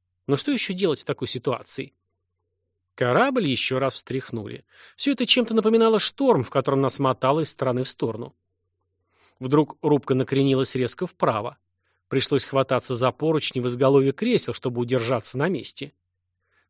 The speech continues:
"Давление падает, у нас пробоина по правому борту", заорал мальчишка-пилот, мёртвой хваткой вцепляясь в штурвал.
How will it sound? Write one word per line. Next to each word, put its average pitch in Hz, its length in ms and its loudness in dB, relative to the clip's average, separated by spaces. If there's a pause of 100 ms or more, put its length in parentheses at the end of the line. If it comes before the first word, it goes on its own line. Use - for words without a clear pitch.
"Давление 254 760 2
падает, 185 500 2
у - 20 -4
нас 180 160 -2
пробоина 226 580 2
по 214 120 0
правому 196 420 2
борту", 156 560 -2 (100)
заорал 135 400 6
мальчишка-пилот, 135 960 0 (280)
мёртвой 135 380 2
хваткой 143 440 0
вцепляясь 113 580 -4
в - 40 -10
штурвал. 151 500 -4